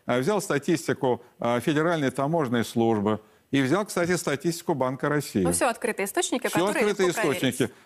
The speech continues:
Speaker 1: И понятно, что лицом к лицу, лица не увидать, нужны длинные тренды. Я взял двадцать, двадцать пять лет. Никакого снижения.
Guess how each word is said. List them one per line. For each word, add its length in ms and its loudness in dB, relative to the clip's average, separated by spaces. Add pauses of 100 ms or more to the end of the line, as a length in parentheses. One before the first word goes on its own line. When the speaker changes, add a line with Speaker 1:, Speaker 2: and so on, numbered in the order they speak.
Speaker 1:
И 120 4
понятно, 540 0
что 460 2
лицом 340 0
к 60 -4
лицу, 280 2 (140)
лица 580 2
не 100 2
увидать, 360 2 (280)
нужны 360 2
длинные 400 2
тренды. 480 0
Я 160 2
взял 220 2
двадцать, 420 0
двадцать 260 0
пять 220 0
лет. 260 2 (840)
Никакого 560 2
снижения. 560 0